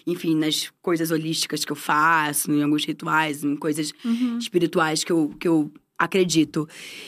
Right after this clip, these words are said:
Speaker 1: E ver o quanto foi importante, desde criança,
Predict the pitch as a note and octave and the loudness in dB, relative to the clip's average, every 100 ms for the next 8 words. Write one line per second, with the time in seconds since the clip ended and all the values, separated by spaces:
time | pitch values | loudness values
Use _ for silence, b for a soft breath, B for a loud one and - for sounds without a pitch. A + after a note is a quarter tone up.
0 | B - G3+ G3+ G3+ G3+ F#3+ F#3+ F#3 E3+ | B 2 6 6 6 6 6 6 6 6
1 | - _ _ _ - F#3+ C#4 E4 - - | 2 _ _ _ -4 2 4 4 2 0
2 | C#4 - F#4+ G#4+ D#4+ C#4+ C#4 - - A3 | 2 2 2 2 4 4 2 -4 -2 2
3 | G#3+ G#3 - E3 A3+ A#3+ A3+ A3 B3+ A3 | 2 2 0 4 4 4 2 2 2 4
4 | G3 F#3+ F3 - F3+ D#3+ | 4 4 2 2 0 -2